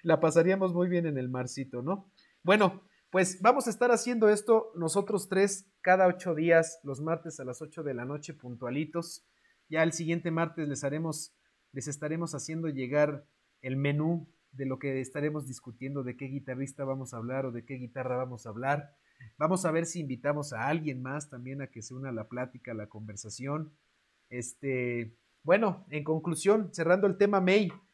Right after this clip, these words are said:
yo creo que es un gran guitarrista, fue único, es un guitarrista al que le doy la característica,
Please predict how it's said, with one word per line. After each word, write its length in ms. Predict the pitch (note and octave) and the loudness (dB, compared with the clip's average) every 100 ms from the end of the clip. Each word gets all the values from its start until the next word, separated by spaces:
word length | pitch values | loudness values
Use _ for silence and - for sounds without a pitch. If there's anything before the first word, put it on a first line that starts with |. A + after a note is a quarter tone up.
| _ _ - | _ _ -4
yo 180 | F3 F#3+ | -2 2
creo 260 | A3+ A3+ | 2 2
que 120 | A3 | 4
es 100 | G3+ | 2
un 140 | G#3 G3 | 2 4
gran 260 | G3+ A3 | 4 4
guitarrista, 840 | G3 F#3 D#3+ C#3+ E3 - E3+ E3 - _ _ _ | 0 -2 -2 0 -4 -2 -2 -2 -6 _ _ _
fue 180 | D#3+ | 6
único, 680 | D#3+ F#3 F#3 - D3 D3+ D3 _ | 6 6 2 -2 -2 -2 -4 _
es 160 | E3 D#3 | -10 -4
un 120 | G3+ | -4
guitarrista 760 | F#3+ E3+ E3+ F3 - F#3 F3 - _ _ _ - | -2 -2 -2 -2 2 2 2 -2 _ _ _ 0
al 220 | C#3+ C#3+ | 0 0
que 100 | D3 | 0
le 140 | C#3+ | 2
doy 340 | D3+ F3 F#3 - | 4 4 2 -8
la 180 | C#3 C3+ | -8 -4
característica, 1000 | C#3+ C3+ - D3 E3+ - F#3 - D#3+ C3 | -2 -2 -4 -6 -6 -10 -10 -2 0 -2